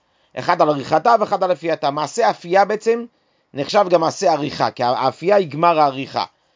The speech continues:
מילה כל אופן נחשב גם ערך. ואמרת, אבל הקשינו, למדנו בד-, בדף הקודם, האפייה מיוחדת שהיא מעשה יחידי, והחייבים עליה בפני עצמה, משמע אפייה היא מעשה בודד בפני עצמו, חייבים עליה מלקות אחד בלבד. רק על האפייה, אומרת גמרא, לא קשיא, הא דאריך הוא ואפה הוא,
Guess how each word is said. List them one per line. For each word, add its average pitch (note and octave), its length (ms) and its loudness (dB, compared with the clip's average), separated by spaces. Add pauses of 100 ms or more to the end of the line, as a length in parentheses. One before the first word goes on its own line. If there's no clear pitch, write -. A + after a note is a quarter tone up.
(180)
מילה F3+ 180 4
כל G#3 160 2
אופן G#3+ 300 2
נחשב F#3+ 240 -4
גם F3 120 0
ערך. D3+ 440 -4 (580)
ואמרת, C3+ 440 2
אבל A#2+ 220 0
הקשינו, D3 520 -4
למדנו C3+ 320 -2
בד-, A#2+ 180 -8
בדף B2 360 -2
הקודם, C#3+ 320 -4
האפייה D3 360 0
מיוחדת D3 480 -2
שהיא C#3 120 -8
מעשה C3+ 220 -4
יחידי, D3 500 -6 (440)
והחייבים D3 380 0
עליה D#3 180 4
בפני C#3 260 -6
עצמה, D3 260 -4
משמע D#3 280 -4
אפייה C#3 240 -6
היא D#3 80 -6
מעשה D3+ 280 -6
בודד D3 300 -2
בפני D3 180 -2
עצמו, G3 280 0
חייבים C#3+ 240 0
עליה D#3 180 2
מלקות D#3+ 240 -6
אחד D#3 200 -4
בלבד. F3 300 2 (400)
רק C#3+ 200 0
על D#3+ 80 2
האפייה, G#3 420 2
אומרת G3+ 240 -2
גמרא, G#3 100 -2
לא G3+ 140 -2
קשיא, D#3+ 340 -4
הא E3+ 160 2
דאריך C#3+ 500 -2
הוא D#3+ 180 -6
ואפה B2+ 300 0
הוא, C3+ 320 -4